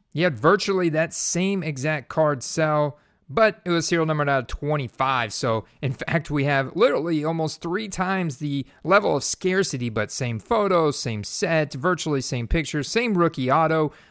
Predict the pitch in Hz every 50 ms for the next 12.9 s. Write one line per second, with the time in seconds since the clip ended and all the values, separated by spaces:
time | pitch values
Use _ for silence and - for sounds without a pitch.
0 | _ _ - 151 156 156 156 156 147 135 117 135 160 147 160 165 160 147 139 127
1 | - 131 123 123 127 143 175 185 165 127 120 113 113 117 117 - - - _ _
2 | _ _ - 131 117 117 120 135 143 - 175 165 165 165 156 - - 208 233 302
3 | - - 214 220 185 - 165 156 170 160 156 156 165 151 - 160 139 117 143 139
4 | 147 143 135 123 120 120 123 139 170 196 202 156 143 127 110 - - 135 127 123
5 | 110 - 117 117 113 113 113 113 113 113 113 - - _ _ _ - 170 208 -
6 | 262 254 226 - 196 165 135 165 156 160 - 147 131 123 107 104 110 127 156 170
7 | 185 185 180 175 165 165 160 160 160 156 151 - - 135 123 123 123 127 143 160
8 | 165 160 135 - - 139 131 131 135 135 135 131 - - 151 160 170 - - 151
9 | 151 156 151 123 131 127 - - - 139 127 123 135 156 165 139 123 117 113 107
10 | 101 - - - _ _ _ _ - 123 127 123 127 139 135 143 156 156 - 165
11 | 151 139 131 135 139 147 - - 143 135 127 120 117 - - - 147 151 151 151
12 | 139 123 - 139 113 101 123 123 143 165 160 120 113 107 104 104 101